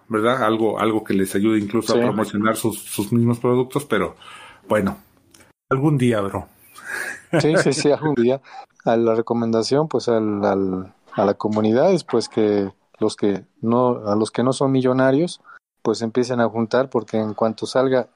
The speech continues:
Speaker 2: eh, lo que por experiencia, eh, lo más seguro que es que sale el auto y en la siguiente semana o en dos semanas lo van a colocar en un evento de equipos. Entonces, los van a pescar en curva.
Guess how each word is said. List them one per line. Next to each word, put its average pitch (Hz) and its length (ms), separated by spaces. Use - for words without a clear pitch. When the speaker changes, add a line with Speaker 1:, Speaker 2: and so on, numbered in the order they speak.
Speaker 2:
eh, 110 80
lo 110 280
que 113 300
por 117 200
experiencia, 127 720
eh, 110 80
lo 107 100
más 131 200
seguro 131 400
que 113 160
es - 180
que 107 220
sale 135 280
el 123 120
auto 135 320
y 120 140
en 107 100
la 104 100
siguiente 131 340
semana 120 540
o 104 220
en 98 300
dos 135 160
semanas 131 500
lo 110 160
van 120 160
a 117 80
colocar 107 440
en 107 120
un 107 100
evento 104 340
de 98 100
equipos. - 500
Entonces, 101 260
los 101 100
van 110 200
a 110 80
pescar 110 360
en 107 120
curva. 101 340